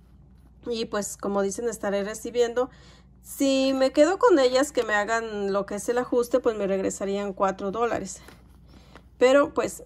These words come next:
aquí están los cupones que yo utilicé. Aquí está el perk de gasta veinticinco y me dan siete. Este es el cupón que yo metí de papel de dos dólares para las vitaminas. Cinco dólares,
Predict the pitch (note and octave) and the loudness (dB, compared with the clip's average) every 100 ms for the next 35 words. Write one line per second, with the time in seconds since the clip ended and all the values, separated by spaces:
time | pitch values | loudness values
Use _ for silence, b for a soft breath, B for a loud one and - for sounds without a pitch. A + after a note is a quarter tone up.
0 | - A#3+ G3+ C4 C4+ C4+ B3+ D4 C4+ E4 | -10 -10 -4 -4 -2 0 0 0 0 0
1 | - D4 A#3+ A#3+ B3 - - - - G#3 | -2 -2 0 0 -2 -12 -20 -20 -14 -8
2 | G3+ G3+ G3 A3+ A#3+ A#3+ B3 A#3+ G3+ - | -6 -6 -6 -6 -2 0 0 -2 -10 -6
3 | A3+ - B3+ C4+ C#4+ B B B G3+ F#3+ | -8 -2 2 2 -2 B B B -8 -4
4 | G3 F#3+ A3+ A#3+ A#3+ C4 C#4 C4+ C#4 C4+ | -4 -6 -4 -4 -4 -4 -4 0 0 0
5 | C4 C4+ C#4 C#4+ C4 C#4+ D4 - B B | 0 0 0 0 0 0 -2 -4 B B
6 | B B B B - C4 C#4+ C#4+ D#4+ D4 | B B B B 0 4 4 4 6 6
7 | C#4+ D4 C#4+ B3+ A3+ A3+ A#3+ G#3+ G3+ G#3 | 6 2 0 -4 -2 -2 -2 -4 -4 -6
8 | G#3+ A3+ G#3 G#3+ B3+ A#3+ A#3 A#3+ F#3+ G3 | -8 -10 -8 -4 -4 -2 -4 -4 -2 -2
9 | F#3 G3+ G#3 A3 A#3+ - - G3 G#3+ B3 | -2 -2 -2 -2 -4 -6 -6 -4 -2 -2
10 | C4 C#4 C#4+ D#4+ D#4 C4+ D4+ A#4+ - b | -2 -2 0 2 4 4 2 -2 -14 b
11 | b - - - B B B B - D4+ | b -20 -20 -20 B B B B -2 2
12 | D4+ E4 E4 D4 C#4+ C#4+ D#4 D#4 | 2 4 6 6 6 2 2 -2